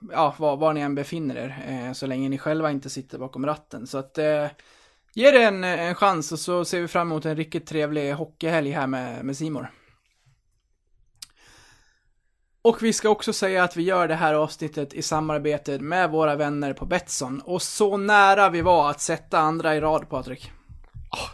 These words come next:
Speaker 2: den där jäkla Matt Carey. <laughs> Nej, men det är ju,
Speaker 1: Ja.
Speaker 2: vi hade, vi hade ju en, ehm, en, eh, ett spel där att Leksand skulle vinna matchen och Thomas Walkve skulle göra mål, vilket han gjorde.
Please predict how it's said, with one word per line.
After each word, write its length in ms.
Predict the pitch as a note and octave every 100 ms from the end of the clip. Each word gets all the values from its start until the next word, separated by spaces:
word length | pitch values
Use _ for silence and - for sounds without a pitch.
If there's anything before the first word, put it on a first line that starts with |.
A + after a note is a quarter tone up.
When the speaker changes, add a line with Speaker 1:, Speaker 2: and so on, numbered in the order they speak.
| -
Speaker 2:
den 140 | A2
där 300 | C#3 D3 -
jäkla 440 | D3 F3+ - - G#2+
Matt 280 | A2+ -
Carey. 320 | - A2+ - - _ _
<laughs> 140 | C4 - A#3 - - - C#4+ - A#3+ A#3 G#3 - - - - -
Nej, 140 | - C#3
men 140 | C#3+
det 220 | C#3+ C#3+
är 80 | D3 C#3+
ju, 60 | C#3+
Speaker 1:
Ja. 60 | C3+
Speaker 2:
vi 100 | C#3+
hade, 260 | C#3+ C#3+
vi 120 | C3+ C#3+
hade 240 | D3 C#3+
ju 200 | C3 C3
en, 140 | C3
ehm, 600 | C3 C3+ C3+ C#3 C#3 C#3 C#3 _ _ - - - _ _ _ _ _ _ _ _ _
en, 280 | - B2 B2
eh, 680 | B2 B2 B2 A#2+ A#2+ B2 B2+
ett 80 |
spel 260 | - D3 A#2+
där 160 | C3 B2
att 100 | B2
Leksand 300 | B2+ - C3
skulle 160 | C3+
vinna 200 | C3+ C#3
matchen 360 | C3+ C3+ - C3+
och 320 | C3 C3 B2+ - _
Thomas 300 | - D3 C3+
Walkve 400 | C3 C3+ C3+ C3
skulle 240 | B2 A#2+ B2
göra 140 | B2+
mål, 320 | C3 A#2+ D#3+ -
vilket 340 | E3+ D3+ -
han 120 | D3 E3+
gjorde. 300 | F#3 D3